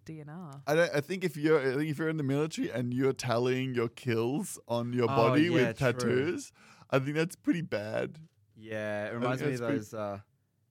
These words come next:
Speaker 3: yeah.
Speaker 2: I think that's not so good.
Speaker 3: It's not
Speaker 2: However,
Speaker 3: good.
Speaker 2: if you, if you smashed a large pepperoni pizza and you got a, a slice of pizza just underneath your
Speaker 3: <laughs>
Speaker 2: eye in the form of a teardrop,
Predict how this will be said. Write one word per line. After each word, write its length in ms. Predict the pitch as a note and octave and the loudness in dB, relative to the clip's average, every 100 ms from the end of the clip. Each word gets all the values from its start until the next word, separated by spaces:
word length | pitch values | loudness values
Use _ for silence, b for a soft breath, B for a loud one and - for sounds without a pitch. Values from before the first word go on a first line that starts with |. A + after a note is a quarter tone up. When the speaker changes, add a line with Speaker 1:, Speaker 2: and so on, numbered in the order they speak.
| _ _ | _ _
Speaker 3:
yeah. 140 | G#2+ G2+ F#2 _ _ _ _ _ _ _ _ _ | -20 -20 -20 _ _ _ _ _ _ _ _ _
Speaker 2:
I 40 | D3+ | -2
think 80 | D#3+ | -2
that's 120 | D#3 | -2
not 80 | D#3+ | -4
so 140 | - C4 | -4 -2
good. 260 | B2+ B2 - B | 2 0 -2 B
Speaker 3:
It's 120 | B | B
not 60 | D3 | 6
Speaker 2:
However, 300 | D3+ F3 D#3 | 8 8 8
Speaker 3:
good. 100 | B2 | 4
Speaker 2:
if 160 | D3 D3+ | 0 0
you, 120 | D3 - | -6 -6
if 180 | C#3 C3+ | -4 -4
you 100 | C#3+ | -2
smashed 560 | C3+ - C#3+ D3 E3 - | -2 0 0 2 2 2
a 60 | C3+ | 2
large 520 | A#2+ A#2+ B2+ C3 - - | 4 4 4 2 -2 -6
pepperoni 680 | C3+ B2+ B2 A#2+ A#2+ A#2+ A2 | -4 -2 0 2 0 0 0
pizza 480 | B2 A#2+ - G#2+ G#2 | 0 0 -2 -4 -4
and 140 | A#2+ A2+ | -10 -8
you 60 | |
got 220 | A2 A2 A2 | -4 -2 -2
a, 100 | G#2 _ - | -4 _ -8
a 140 | A2 F#2+ | -6 -6
slice 360 | - - A#2+ - | -8 0 0 0
of 100 | A2 | -6
pizza 340 | F#2+ B2 A#2+ C3+ | -4 -6 -2 -4
just 180 | G#2+ - | -6 -8
underneath 460 | A#2+ A2 A2 G#2 | -6 -4 -2 -2
your 140 | A#2+ A2 | -2 0
Speaker 3:
<laughs> 20 | |
Speaker 2:
eye 340 | A2 G#2+ G#2 - | 0 0 -2 -4
in 160 | G#2+ | -6
the 80 | G#2+ | -6
form 280 | G#2+ A2+ A2+ | -6 -6 -4
of 140 | G#2+ G#2 | -6 -8
a 40 | |
teardrop, 560 | G#2 A2+ G#2+ G#2 G#2 | -6 -4 -2 -2 -2